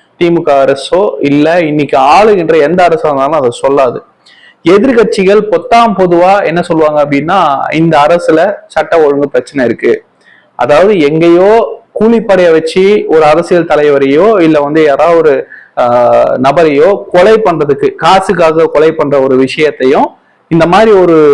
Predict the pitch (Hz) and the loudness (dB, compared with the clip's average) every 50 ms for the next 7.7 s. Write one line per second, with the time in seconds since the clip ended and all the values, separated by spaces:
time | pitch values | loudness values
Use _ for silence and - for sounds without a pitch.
0 | 135 131 127 123 120 123 113 - - _ _ - 135 127 123 143 175 214 226 220 | 2 2 2 0 0 -2 -4 -6 -10 _ _ -4 -2 -2 0 2 2 2 2 2
1 | 226 220 196 175 180 175 165 165 165 160 165 180 190 180 - 165 156 147 - 156 | 2 2 2 2 0 0 0 0 0 0 0 -2 -2 -4 -2 -4 -4 -2 -2 -4
2 | - - - 180 170 160 151 147 147 147 151 170 190 214 208 - - - _ _ | -4 -2 -2 -2 0 0 2 2 2 2 2 2 2 0 -2 -4 -10 -18 _ _
3 | _ _ _ _ _ _ _ _ _ _ _ - 170 185 214 247 269 254 254 226 | _ _ _ _ _ _ _ _ _ _ _ -2 0 2 2 4 4 4 2 2
4 | 190 - 214 220 226 202 180 180 175 170 175 180 180 175 170 170 175 185 170 190 | 0 0 2 2 2 2 2 0 0 0 0 2 2 0 0 -2 -4 -4 -2 -2
5 | 185 180 180 165 165 160 160 156 156 147 143 147 156 185 196 180 156 151 165 165 | -4 -4 -4 -2 -2 0 0 0 0 0 0 0 0 0 -2 -2 -2 -2 -2 -4
6 | 156 - 165 165 180 196 190 175 165 156 - 151 147 160 - - 156 156 156 147 | -2 -2 -2 0 2 2 2 2 0 0 -2 -2 -2 -2 -4 -6 -6 -4 -2 -2
7 | 143 143 139 143 147 156 160 156 151 156 147 139 147 | 0 0 0 0 0 -2 -2 -2 -2 -2 -2 -2 0